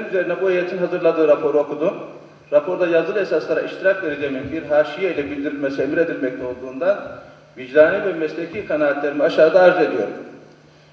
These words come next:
Bir, Şems-i Tebrizi Türk'tür. Marif Vekaleti Antikiteler ve Müzeler Müdürlüğü'nün emirleri üzerine hazırlamakta olduğum rapor derc edilmek üzere yaptığım tetkikata göre Şems-i Tebrizi bin doksan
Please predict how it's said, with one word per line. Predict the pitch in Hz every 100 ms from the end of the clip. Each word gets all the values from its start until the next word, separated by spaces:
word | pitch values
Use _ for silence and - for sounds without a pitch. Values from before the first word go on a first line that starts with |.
| _ 214
Bir, | 180 - - -
Şems-i | - 208 202 214
Tebrizi | 202 202 208 185 220
Türk'tür. | - 220 - 117 - - - - _ _ _ _ _ _ - -
Marif | - 151 190 -
Vekaleti | 202 190 190 190 208
Antikiteler | 185 180 - - 196 202
ve | 196
Müzeler | 175 196 196
Müdürlüğü'nün | 185 185 185 185 185
emirleri | 170 175 180 190
üzerine | 185 170 151
hazırlamakta | 151 156 170 170 170
olduğum | 185 170 143
rapor | 143 147 160 143
derc | 147 147
edilmek | 151 165 180 175
üzere | 165 175 196 - - - - - _
yaptığım | 143 156 160 185
tetkikata | - 165 - - 175 170 208
göre | 185 151
Şems-i | 170 151 165
Tebrizi | - 147 139 - 123 139 139 - - - - _ _ _ - - - _ _ _ _ _ _ -
bin | 185 190
doksan | 190 185 196